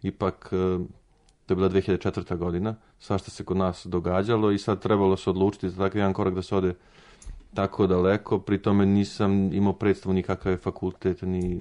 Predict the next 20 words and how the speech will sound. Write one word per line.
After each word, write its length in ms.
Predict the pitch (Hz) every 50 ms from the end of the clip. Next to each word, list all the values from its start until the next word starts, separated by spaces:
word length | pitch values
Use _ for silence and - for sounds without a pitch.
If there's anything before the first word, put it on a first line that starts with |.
| - -
ni 140 | 90 90 87 - _ _ _ _ _ _ -
kako 340 | - - 87 - - -
je 20 | 90
uopšte 220 | 82 - - -
tamo 300 | - - 92 87 87 90
i 40 | -
tako 260 | - - - - -
dalje. 280 | 92 92 98 110 110 110 - _ _ _ _ - - - - _ _ _ _ _ _ _ -
I 100 | - 98
onda 180 | 101 101 98 98
čovjek 320 | - - 113 107 104 101
kad 160 | - 104 -
se 100 | - 98
odvaži 320 | 101 101 101 117 110 101 101
na 100 | 98 90
takav 260 | - 110 107 110 98
korak 420 | - - 107 107 95 95 - -
i 100 | 92 95
ode 400 | 101 104 107 95 92 98 95 92
i 340 | 90 90 90 90 90 90 87